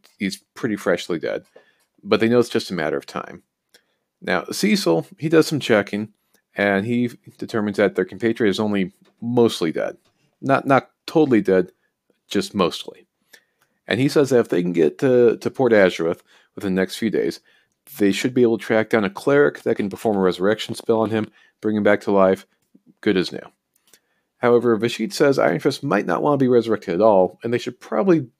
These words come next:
you know, l-, l-, check with him first before bringing him back to life after he's just been killed nobly defending a caravan of, of silk people. Now, fortunately,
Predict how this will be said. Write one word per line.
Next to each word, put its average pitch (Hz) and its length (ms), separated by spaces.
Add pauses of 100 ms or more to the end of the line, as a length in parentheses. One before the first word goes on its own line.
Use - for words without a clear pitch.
(340)
you 107 80
know, 92 220 (840)
l-, 123 240
l-, 120 240 (100)
check - 220
with 117 120
him 101 120
first 104 320
before 87 480 (180)
bringing 98 200
him 87 80
back 82 200
to - 80
life 90 280
after 76 220
he's - 320
just - 220
been 76 140
killed 78 280
nobly 85 360
defending 78 580
a - 80
caravan 78 500
of, 80 220 (420)
of 101 120
silk 135 280
people. - 360 (2250)
Now, 110 140
fortunately, 160 560